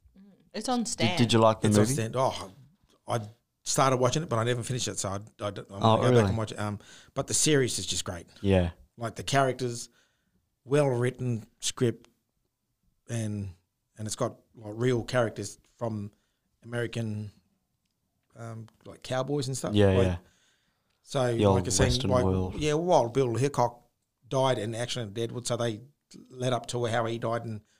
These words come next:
Speaker 3: all these characters combining, and they knew of each other, you know, like Calamity Jane there.
Speaker 2: Yeah.
Speaker 3: And all this, and, um, this, uh, the sheriff, um, what's his name? I said his,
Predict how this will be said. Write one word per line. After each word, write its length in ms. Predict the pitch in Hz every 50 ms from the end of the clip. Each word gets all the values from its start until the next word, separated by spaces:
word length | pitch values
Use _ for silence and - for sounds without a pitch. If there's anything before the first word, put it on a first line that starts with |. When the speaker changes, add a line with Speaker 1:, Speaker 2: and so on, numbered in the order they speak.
| _ -
Speaker 3:
all 100 | 135 135
these 180 | 123 117 104 -
characters 420 | - 120 123 120 113 - 113 104
combining, 520 | - - 117 104 117 120 120 120 117 113
and 120 | 110 107 107 - - - - -
they 140 | 120 123 135
knew 160 | 151 180 190
of 100 | 180 139
each 180 | 123 104 - -
other, 120 | 110 101
you 100 | 98 107
know, 80 | 135 143
like 140 | 131 107 -
Calamity 300 | - 147 151 127 107 104
Jane 320 | 104 127 127 135 127 113
there. 160 | 98 95 90 - - -
Speaker 2:
Yeah. 300 | - 104 101 95 90 87 - - - _ _ _ -
Speaker 3:
And 100 | 123 131
all 140 | 135 127 123
this, 200 | 131 127 113 -
and, 240 | 104 98 98 95 - _ _ _ -
um, 420 | 104 104 104 104 98 92 87 87 - _
this, 260 | - 113 - - -
uh, 320 | 101 98 95 95 92 92 -
the 80 | - 95
sheriff, 380 | - - 120 120 113 107 - -
um, 300 | 101 98 95 92 90 87 _ _ _ _ _ _ _ _ _ _ _ _ _ _ _ _
what's 140 | - 110 107
his 100 | 117 110
name? 220 | 107 95 90 87 87
I 60 | 95
said 200 | - - 110 104
his, 180 | 104 98 95